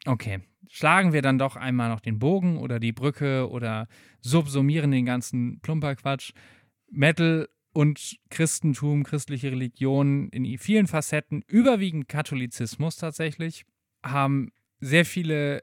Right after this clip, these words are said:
Anknüpfungspunkte aneinander, ob sie wollen oder nicht, musikalisch, ästhetisch und metaphysisch sozusagen. Und tatsächlich auch rein gesellschaftlich ist da auch einfach keine große Diskrepanz, denke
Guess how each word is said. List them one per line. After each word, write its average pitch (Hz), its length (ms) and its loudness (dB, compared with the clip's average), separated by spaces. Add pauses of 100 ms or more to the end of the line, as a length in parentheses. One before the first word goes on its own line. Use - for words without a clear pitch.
(140)
Anknüpfungspunkte 139 1000 -2
aneinander, 131 540 -2
ob 127 100 -10
sie 120 520 -6
wollen 127 380 2
oder 113 220 -4
nicht, 180 380 0
musikalisch, 151 1120 -6 (240)
ästhetisch 139 880 -6 (140)
und 120 560 -4 (140)
metaphysisch 139 1000 -4
sozusagen. 131 800 -8 (520)
Und 123 120 4
tatsächlich 117 360 -2
auch 113 140 -10
rein 113 160 2
gesellschaftlich 110 880 -6 (100)
ist - 220 -10
da 107 80 -8
auch - 200 -16
einfach 107 400 -14
keine 110 280 -2
große - 420 -10
Diskrepanz, - 840 -12
denke 120 80 -10